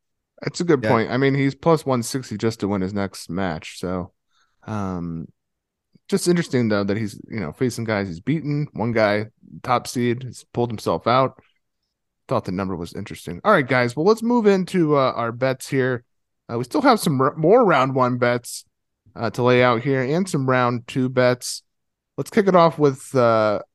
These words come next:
Speaker 1: a match that's gonna be played in just a few hours. I'm gonna get this pot out. Not much of a deep dive edit,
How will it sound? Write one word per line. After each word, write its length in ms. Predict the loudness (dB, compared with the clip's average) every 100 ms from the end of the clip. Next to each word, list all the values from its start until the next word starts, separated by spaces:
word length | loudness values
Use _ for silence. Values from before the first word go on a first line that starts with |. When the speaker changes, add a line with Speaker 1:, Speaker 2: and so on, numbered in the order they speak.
| _ _ _ _
Speaker 1:
a 100 | -6
match 400 | -2 0 0 -2
that's 220 | -4 -6 -2
gonna 220 | -4 -2
be 440 | 0 0 0 -2 _ _ _
played 260 | 0 2 2
in 140 | -2
just 260 | -2 -4 -4
a 40 |
few 280 | -6 -2 0
hours. 440 | 2 2 2 2
I'm 80 | -2
gonna 80 | -4
get 140 | -6
this 100 | -8
pot 260 | -4 0 2
out. 320 | 4 2 0 _ _ _ _ _ _ -4
Not 260 | -2 0
much 180 | -2 -2
of 100 | 0
a 60 | -2
deep 300 | -2 -6 0
dive 260 | 2 4
edit, 280 | 4 4 2